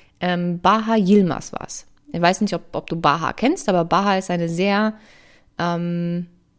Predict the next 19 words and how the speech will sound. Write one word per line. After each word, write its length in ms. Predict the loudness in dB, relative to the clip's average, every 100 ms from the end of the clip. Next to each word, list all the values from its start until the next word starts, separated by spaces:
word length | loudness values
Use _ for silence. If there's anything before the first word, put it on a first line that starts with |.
| _ _ _
spirituelle 960 | -10 -8 2 2 4 0 -4 -4 -4 -4
Dame, 680 | -2 -2 0 2 2 2 -2 _ _ _ _ _ -4
die, 600 | 0 0 0 0 -2 -6 _ _ _ _ _ -20 _ _ _ _ _ -8
ähm, 380 | -4 -4 -4 -4
teilweise 1080 | 0 2 2 2 2 0 0 0 -2 -6 -10
sehr 340 | -6 0 2 0
interessante, 1080 | -4 -4 -4 -2 -4 -2 -2 0 -2 -6 -14 -12
äh, 140 | -10
Themen 400 | -6 0 2 0
zur 160 | -2 -4
Persönlichkeitsentwicklung 1160 | -2 2 0 0 -6 -6 -6 -6 -6 -6 -8 -8
und 260 | -10 -14
Psychologie, 640 | -10 -8 -6 -4 0 2 4
würde 140 | 2
ich 120 | 0
mal 120 | -2
nennen, 260 | 0 2 0
macht. 320 | 0 -6 -14 -20 -20 -20 -20 -16 -6
Ähm, 540 | -4 -2 -2 -4 -6